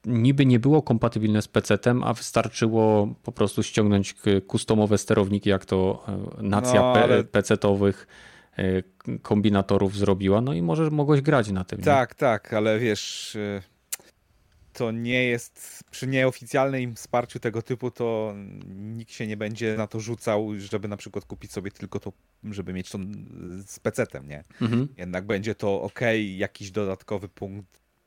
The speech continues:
Speaker 2: który może się uda kiedyś tam wykorzystać, ale nieoficjalnie. I więc jest to tylko headset dla, przeznaczony dla PlayStation pięć.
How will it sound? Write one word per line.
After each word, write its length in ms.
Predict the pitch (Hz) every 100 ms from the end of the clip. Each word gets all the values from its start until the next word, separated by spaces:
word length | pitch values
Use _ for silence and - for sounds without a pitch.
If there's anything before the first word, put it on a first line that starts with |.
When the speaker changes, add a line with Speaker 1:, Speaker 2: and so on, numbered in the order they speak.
| _
Speaker 2:
który 220 | 104 90
może 280 | 90 98 104
się 160 | - 90
uda 220 | 95 -
kiedyś 280 | - 92 -
tam 200 | 95 92
wykorzystać, 800 | 95 - 87 92 - 135 - - _ - - - -
ale 320 | - 90 98
nieoficjalnie. 1040 | 101 107 98 104 - 101 87 90 104 165 190 _ _ _ _ _ _ _ 101
I 400 | 98 110 117 117 107
więc 280 | 107 107 -
jest 160 | 110
to 60 | 110
tylko 260 | 113 101
headset 320 | 107 101 104 92
dla, 440 | 95 95 98 92
przeznaczony 400 | - 98 - 92
dla 100 | 92
PlayStation 500 | 92 85 95 85 95
pięć. 600 | - 104 80 76 - -